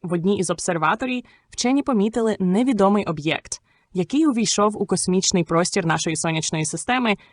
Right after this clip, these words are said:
і рухається у напрямку Землі. Вчені дали йому назву три І Атлас, що розшифровується як третій міжзоряний об'єкт, виявлений системою Атлас.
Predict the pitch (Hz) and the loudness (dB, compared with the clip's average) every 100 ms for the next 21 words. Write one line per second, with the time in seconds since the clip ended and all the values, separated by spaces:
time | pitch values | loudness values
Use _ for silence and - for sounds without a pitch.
0 | _ 226 220 254 277 233 254 185 165 170 | _ 2 2 2 -2 0 0 2 2 0
1 | 160 170 156 160 156 143 - _ _ _ | -4 -4 -2 -2 -2 -6 -14 _ _ _
2 | _ _ - 254 330 339 240 226 226 208 | _ _ -2 2 4 4 4 4 4 6
3 | 202 165 196 202 240 - _ - 196 254 | 6 4 2 -2 -6 -6 _ -2 -2 -2
4 | - 202 190 - 165 156 - - - - | -4 -6 -4 0 0 0 -8 -12 -12 -14
5 | _ _ - - 214 - 226 185 240 320 | _ _ -8 -2 0 0 -2 -2 -2 -2
6 | 294 - 226 220 - - 180 240 269 220 | -4 -2 -2 -4 -4 -2 0 0 2 2
7 | 190 156 165 160 165 156 151 147 180 247 | 2 4 2 2 -2 -6 -10 -6 -8 -8
8 | - _ _ - 160 285 269 247 214 196 | -20 _ _ -6 -2 0 0 0 2 0
9 | 185 - 175 180 196 170 - 160 151 - | -2 -4 0 2 2 0 0 0 0 -6
10 | - - | -10 -10